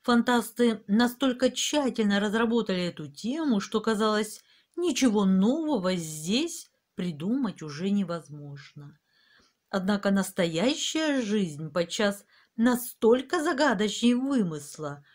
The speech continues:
что поверить в события, действительно имевшие место в реальности,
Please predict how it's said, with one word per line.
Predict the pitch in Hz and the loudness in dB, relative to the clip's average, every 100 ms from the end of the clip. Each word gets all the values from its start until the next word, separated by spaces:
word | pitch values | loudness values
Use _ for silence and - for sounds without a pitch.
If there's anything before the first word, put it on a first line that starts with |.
| _ | _
что | - - 254 | -10 -2 2
поверить | 247 233 240 233 - | 4 4 4 4 0
в | |
события, | - 240 214 285 247 220 214 | -2 -2 0 0 0 2 2
действительно | 185 233 - - 247 285 262 196 185 196 | 4 2 2 -4 0 2 2 -2 0 2
имевшие | 202 196 - 208 202 | 2 0 -2 0 2
место | 214 202 - | 2 0 -4
в | 147 | -10
реальности, | 135 127 160 262 320 247 196 - - 156 143 | -8 -8 -6 -6 -2 -4 -4 -10 -12 -12 -12